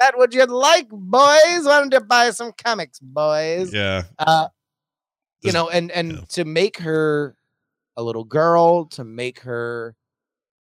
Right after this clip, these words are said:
Speaker 1: uh, uh, ferocious and vulnerable in the way that she is, I think was just really inspired from a writing perspective as, as a way to say, "Hey, let's care about this character in a way where we're not going to have to worry about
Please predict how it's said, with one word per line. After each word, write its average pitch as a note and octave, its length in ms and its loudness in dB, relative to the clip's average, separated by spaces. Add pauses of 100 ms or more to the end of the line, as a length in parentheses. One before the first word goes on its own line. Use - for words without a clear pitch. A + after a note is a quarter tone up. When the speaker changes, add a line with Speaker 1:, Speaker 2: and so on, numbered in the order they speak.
(140)
Speaker 1:
uh, A#2 340 -4
uh, A2 320 -6 (600)
ferocious C3+ 720 0
and A#2 140 -6
vulnerable D3+ 500 2
in C#3 80 -2
the C3 60 -4
way A#2 160 -4
that A2+ 160 -10
she A#2+ 300 -8
is, D#3+ 340 0
I B2+ 80 -8
think D#3 200 -6
was E3 140 -4
just F#3+ 180 -10
really F#3 300 2
inspired C#3 800 -2
from B2 160 -10
a A#2 60 -4
writing A#2 400 -6
perspective G#2+ 640 -12
as, G#2+ 180 -8
as A#2+ 220 -6
a A#2 60 -2
way A#2 200 -2
to A2+ 100 -6
say, A2+ 460 -2 (500)
"Hey, A3 120 2
let's A#3+ 220 4
care G#3+ 260 4
about F#3 200 2
this E3 160 0
character D3 540 0
in C3 80 -6
a B2 80 -4
way B2+ 340 -2
where B2 220 -6
we're B2 120 -6
not C#3 520 -4
going C3 280 -6
to B2 120 -12
have B2+ 340 -6
to B2+ 120 -6
worry A#2 460 -4
about A2+ 440 -4